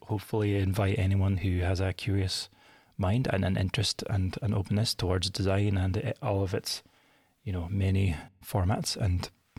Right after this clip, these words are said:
probably quite helpful for some young designers. So maybe those who are just starting out, maybe they've had a f-, their first job, or maybe they're looking for their first job within the design field, and they're kind of thinking, "Oh, I've heard of all these separate models. How do they relate to me, and how do I kind of get started in those?"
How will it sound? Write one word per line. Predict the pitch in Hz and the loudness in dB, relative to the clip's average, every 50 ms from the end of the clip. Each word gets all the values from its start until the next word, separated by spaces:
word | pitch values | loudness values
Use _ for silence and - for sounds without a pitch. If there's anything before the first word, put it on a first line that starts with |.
| - _ _ _ _ _ _ _ _ _ _ _ - - | -20 _ _ _ _ _ _ _ _ _ _ _ -14 -6
probably | - - 180 180 202 175 170 165 151 147 147 151 - - _ _ _ _ _ _ _ _ _ | -2 0 0 2 2 2 2 4 4 4 4 2 0 -4 _ _ _ _ _ _ _ _ _
quite | - - 147 135 | -4 0 2 2
helpful | 110 123 127 - - 117 101 | 4 2 2 0 0 -2 -2
for | - - 120 107 98 | 0 0 0 2 2
some | - - 104 92 | 2 0 0 2
young | 92 104 120 131 | 2 4 4 2
designers. | 123 120 117 135 147 156 175 185 - | 2 2 2 2 2 2 2 2 2
So | - - - - 113 104 98 - - | 0 0 0 2 2 0 0 0 0
maybe | 123 107 101 110 | 0 2 2 2
those | 101 107 104 98 - | 2 2 2 2 2
who | - | 2
are | 98 | 0
just | 95 101 - | 0 0 0
starting | - - 107 104 104 123 | 0 0 0 2 2 2
out, | 139 143 143 135 - | 2 2 2 2 2
maybe | - 113 107 110 101 | 2 2 2 2 2
they've | 107 104 | 2 0
had | - 110 101 98 | 0 0 0 0
a | |
f-, | 98 - - - | 0 -2 -6 -6
their | - 117 | -6 -6
first | 101 - - 104 101 - - - - - - - - - - - - | -4 0 0 0 0 0 -2 -4 -8 -10 -14 -20 -20 -20 -20 -16 -6
job, | - 139 135 135 131 120 107 | -2 2 2 4 4 4 4
or | 104 | 2
maybe | 101 98 101 | 4 4 2
they're | 92 95 92 | 2 2 2
looking | 98 123 - - 135 | 2 2 0 0 -2
for | - 139 123 | 0 0 0
their | 120 113 | -2 -2
first | - - 123 110 - - | 0 0 -2 0 0 0
job | 139 127 120 120 117 - - - | 0 2 2 2 0 -2 -4 -6
within | - 104 - 117 110 107 107 | -6 -2 0 0 2 2 2
the | 110 98 | 2 2
design | 98 95 104 110 113 113 | 2 2 2 2 2 2
field, | - - 113 104 | 2 2 2 2
and | 98 | 2
they're | 98 | 2
kind | - - 101 | 2 2 0
of | 92 | 2
thinking, | - 101 101 101 | 2 2 2 2
"Oh, | 104 123 135 | 2 2 2
I've | 110 87 - | 0 -2 0
heard | - 117 120 123 113 | 0 0 2 2 2
of | 101 | 2
all | 98 101 113 120 | 4 4 4 4
these | 117 110 98 | 4 2 2
separate | - - 113 110 - 92 82 | 2 0 -2 -2 -2 -2 -2
models. | 87 90 90 92 92 98 110 110 - - - - - - - - _ _ | 0 0 0 0 0 0 0 -2 -4 -6 -12 -18 -20 -20 -20 -20 _ _
How | - 123 123 | -2 -2 0
do | 120 120 | 2 2
they | 110 107 107 | 2 2 2
relate | 104 101 101 101 95 - | 2 2 2 0 0 0
to | - 101 | 0 0
me, | 110 117 107 92 | 2 2 4 4
and | 85 85 | 4 4
how | 98 104 | 2 2
do | 101 98 95 95 | 2 2 2 2
I | 98 98 | 2 2
kind | 92 - - 98 | 0 0 0 -2
of | 95 90 | -2 -2
get | - 98 | -2 -4
started | - - 104 104 107 101 - | -2 -2 -2 -2 -2 -2 -4
in | - 95 | -4 -4
those?" | - - - - - | -4 -4 -6 -8 -10